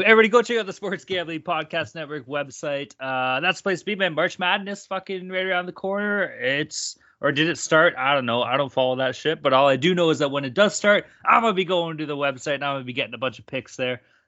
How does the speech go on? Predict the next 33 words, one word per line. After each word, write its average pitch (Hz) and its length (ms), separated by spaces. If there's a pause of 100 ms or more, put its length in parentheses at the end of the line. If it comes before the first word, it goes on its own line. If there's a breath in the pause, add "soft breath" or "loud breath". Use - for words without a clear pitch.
Uh, 110 300
same 160 180
with 143 80
N 147 220
B 139 180
A, 180 160
man. 165 640
Uh, 110 400
like 120 160
Joel 123 180
said, 156 280
there 135 80
was 98 100
a 101 60
big 156 260
golf 151 260
tournament 143 260
with 110 100
the - 40
players. 147 360
It 123 40
was 107 120
a - 20
bit 104 100
of 104 100
a 104 40
shit 147 240
show. 135 360
Obviously, 131 580
uh, 110 200
M 123 120
M 107 160
A 156 360